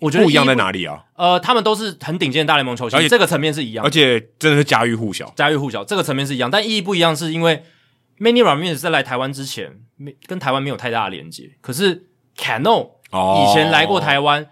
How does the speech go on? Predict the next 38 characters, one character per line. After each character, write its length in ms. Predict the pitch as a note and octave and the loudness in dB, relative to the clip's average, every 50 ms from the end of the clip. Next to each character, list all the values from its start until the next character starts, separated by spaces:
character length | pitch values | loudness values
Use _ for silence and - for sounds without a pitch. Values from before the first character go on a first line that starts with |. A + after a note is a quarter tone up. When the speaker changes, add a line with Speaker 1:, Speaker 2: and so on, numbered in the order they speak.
| _ _ _ | _ _ _
Speaker 1:
他 100 | F#3 F#3 | -6 -2
爸 240 | - A3 G3 F3+ | 2 4 4 6
又 140 | F3+ G3 F#3 | 4 4 2
来 240 | E3 D3 D#3 D#3+ D#3+ _ _ _ _ _ _ | 2 2 2 2 -2 _ _ _ _ _ _
台 160 | - D3 C#3+ | -4 -2 -2
湾 120 | D3 D#3 D#3 | 0 -2 -2
打 140 | D3+ A#2+ | -2 -2
过 100 | C3+ E3 | -2 -4
中 140 | D#3+ E3+ D#3+ | -4 -2 0
华 120 | D3 C#3+ C3 | 0 0 0
职 140 | A#2+ B2+ | -2 -6
棒。 260 | B2 C3 C#3+ A#2+ G2+ - _ _ _ _ _ _ _ _ | -2 -2 -2 -2 -2 -8 _ _ _ _ _ _ _ _
诶， 80 | - F3+ | -10 -4
他 120 | - C4 | 0 2
们 80 | C4 G3+ | 2 4
会 80 | G3+ B3 | 2 2
不 80 | F#3+ | 2
会 80 | A3 G#3+ | 2 0
是 140 | G3+ A3 - | 0 -2 -4
史 300 | - - - C3+ A#2+ A#2 | -2 -2 -2 -4 -4 0
上 200 | G#3+ G3 E3+ E3 | 0 0 0 0
第 200 | F3 F3+ F3 F#3 | -4 -4 -4 -2
一 40 | |
对 140 | F3 F#3 F3 | -2 0 -2
父 180 | C#3 - G3 C#3 | -2 -2 -6 -8
子 120 | A#2 A#2+ | -6 -4
都 120 | A2+ C#3+ D#3 | -2 0 0
打 140 | C#3 A2 | 0 0
过 140 | G#2+ C#3+ C#3 | 0 -2 -4
中 100 | C3+ C3+ | -2 0
华 100 | B2+ A2+ | 0 -2
职 120 | G2+ A2 A2 | -2 -2 -4
棒 160 | B2 A#2 A2 | -4 -4 -4
的 100 | A2 A2 | -6 -4
外 160 | A#2+ B2+ A#2 | -4 -4 -4
籍 100 | G#2+ G2+ | -4 -8
球 220 | F#2+ G2+ F#2 D#2+ | -10 -10 -10 -12
员？ 140 | D#2 - - | -12 -16 -20